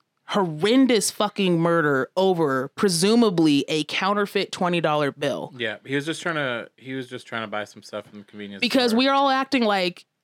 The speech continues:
Speaker 1: a Memorial Day around, you know, late May twenty twenty.
Speaker 2: Mm-hmm.
Speaker 1: Are we just gonna sit here and pretend that everybody was just working their regular nine to five and that life was normal? Because let's
Speaker 2: Mm-hmm.
Speaker 1: not forget that millions, tens of millions of people by that point had already lost their jobs.
Speaker 2: Yeah.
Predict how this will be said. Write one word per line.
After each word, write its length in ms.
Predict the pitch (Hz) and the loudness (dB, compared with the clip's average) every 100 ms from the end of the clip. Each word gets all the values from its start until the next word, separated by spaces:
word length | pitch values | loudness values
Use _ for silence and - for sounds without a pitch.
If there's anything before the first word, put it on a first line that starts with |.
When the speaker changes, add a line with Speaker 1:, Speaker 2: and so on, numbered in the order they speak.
| - | -2
Speaker 1:
a 60 | |
Memorial 460 | 196 185 196 220 208 | 0 2 2 2 2
Day 500 | 185 170 170 160 - - - | 2 4 4 2 -2 -8 -4
around, 400 | 180 196 208 208 | 0 0 0 -2
you 80 | 196 | 0
know, 100 | 165 | 0
late 300 | 165 226 214 | 2 0 0
May 220 | 214 190 | -2 -2
twenty 280 | 180 208 185 | -2 -2 -2
twenty. 320 | 202 185 175 | 0 0 0
Speaker 2:
Mm-hmm. 80 | 156 | 0
Speaker 1:
Are 60 | 170 | 0
we 100 | 180 | 0
just 140 | 185 | -2
gonna 100 | 180 | -2
sit 140 | 202 185 | -2 0
here 80 | 185 | 0
and 80 | |
pretend 360 | 170 160 170 180 | -2 -4 -2 0
that 80 | 170 | 0
everybody 340 | 170 170 170 | 0 0 0
was 160 | 165 165 | 0 0
just 200 | 165 165 | 0 0
working 240 | 165 165 160 | -2 0 -2
their 100 | 156 | 0
regular 300 | 160 160 160 | 0 0 0
nine 160 | 156 | -2
to 60 | 160 | -2
five 260 | 165 160 165 | -2 -2 -2
and 80 | |
that 100 | 160 | -4
life 220 | 151 156 165 | -2 -2 -4
was 120 | 160 | -2
normal? 340 | 151 175 240 | 0 0 0
Because 640 | 247 185 175 151 147 151 117 | -2 0 0 2 0 -2 -2
let's 240 | 180 208 | 0 0
Speaker 2:
Mm-hmm. 60 | 208 | 0
Speaker 1:
not 160 | 170 | 0
forget 360 | 165 151 196 190 | -2 -2 -2 -2
that 180 | 147 - _ _ 127 151 | -6 -8 _ _ -14 0
millions, 680 | 175 190 185 160 131 131 - | 4 6 6 4 2 -2 -2
tens 400 | - 208 220 185 | 2 4 4 4
of 100 | 175 | 2
millions 340 | 170 170 156 | 2 2 -2
of 80 | 147 | -4
people 380 | 185 170 143 131 | -6 -2 -2 -2
by 220 | 151 165 | -2 -2
that 200 | 151 143 | -2 -2
point 220 | - 170 143 | 0 0 0
had 100 | 147 | 0
already 200 | 147 143 | 0 0
lost 260 | 127 127 | -2 -2
their 100 | 135 | -4
jobs. 360 | 127 98 - 123 | -4 -6 -6 -6
Speaker 2:
Yeah. 120 | 101 | -6